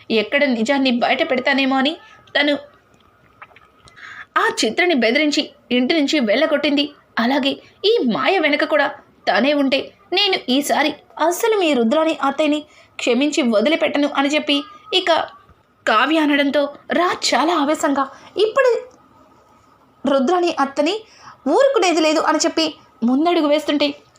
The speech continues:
"ఆగండి, ఎందుకు ఆవేశపడతారు? ఇప్పుడు ఆవేశపడే టైం కాదు, ముందు మాయ దగ్గరికి వెళ్దాం,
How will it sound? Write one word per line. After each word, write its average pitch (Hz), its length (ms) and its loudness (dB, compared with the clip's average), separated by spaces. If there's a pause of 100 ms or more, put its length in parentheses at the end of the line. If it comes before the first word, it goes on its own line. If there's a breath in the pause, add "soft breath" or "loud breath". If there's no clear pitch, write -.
(140)
"ఆగండి, 285 440 0 (360 loud breath)
ఎందుకు 508 460 0
ఆవేశపడతారు? 311 760 0 (420)
ఇప్పుడు 262 320 0 (420 loud breath)
ఆవేశపడే 302 580 0
టైం 294 300 0
కాదు, 302 300 0 (360)
ముందు 247 360 0 (300 loud breath)
మాయ 320 320 2
దగ్గరికి 311 300 0
వెళ్దాం, 302 280 2